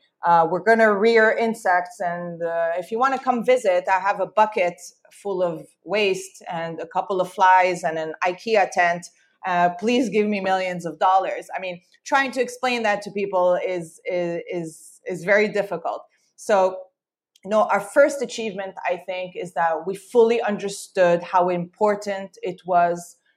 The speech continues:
uh, to surround ourselves with the right people when we were fundraising.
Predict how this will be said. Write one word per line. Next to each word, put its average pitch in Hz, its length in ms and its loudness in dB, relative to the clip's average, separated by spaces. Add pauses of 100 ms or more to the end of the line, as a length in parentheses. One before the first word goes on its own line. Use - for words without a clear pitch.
(180)
uh, 165 300 0
to 208 120 -10
surround 196 680 -2
ourselves 180 840 0 (200)
with 180 140 -8
the 175 100 -2
right 185 260 2 (120)
people 151 500 -4 (160)
when 175 240 -6
we 165 120 -4
were 160 340 -4 (120)
fundraising. 156 880 -6